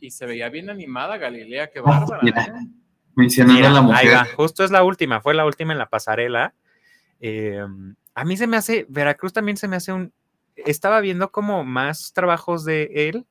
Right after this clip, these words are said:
Speaker 3: o ella, y hubo una vez
Speaker 1: Ella.
Speaker 3: que hizo como Black Swan,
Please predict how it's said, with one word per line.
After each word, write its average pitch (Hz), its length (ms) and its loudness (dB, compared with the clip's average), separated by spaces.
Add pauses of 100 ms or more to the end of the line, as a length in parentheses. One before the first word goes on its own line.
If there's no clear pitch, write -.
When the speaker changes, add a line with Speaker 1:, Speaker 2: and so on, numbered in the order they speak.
(360)
Speaker 3:
o 131 140 -4
ella, 147 400 -2 (440)
y 147 120 -4
hubo 160 240 0
una 170 260 -4
vez 160 200 -2
Speaker 1:
Ella. 127 80 -8
Speaker 3:
que 156 100 -2
hizo 180 240 -4
como 151 180 -4
Black 117 300 -2
Swan, 127 480 -6